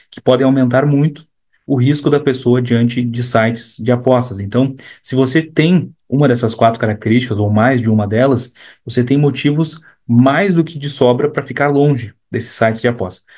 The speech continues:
Mas se você não tem, com certeza você não ganha nada também se expondo a esse tipo de hábito. Então, assim,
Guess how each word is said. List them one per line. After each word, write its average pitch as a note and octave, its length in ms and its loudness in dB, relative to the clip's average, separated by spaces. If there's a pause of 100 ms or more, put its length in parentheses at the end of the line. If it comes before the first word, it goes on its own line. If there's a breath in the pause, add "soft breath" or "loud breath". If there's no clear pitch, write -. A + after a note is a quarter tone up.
(100)
Mas C3 140 -4
se - 80 -6
você A3+ 200 -2
não D3 160 2
tem, D3+ 380 -2 (300)
com G3+ 180 0
certeza D#3 380 -2
você D3 200 0
não C#3+ 140 2
ganha D3 220 2
nada C#3+ 260 2
também G2+ 340 -4 (340)
se - 120 -4
expondo C3 500 0
a B2 80 0
esse B2 180 -6
tipo - 240 -10
de C3+ 120 2
hábito. A#2 340 2
Então, A#2 180 -4
assim, B2 360 2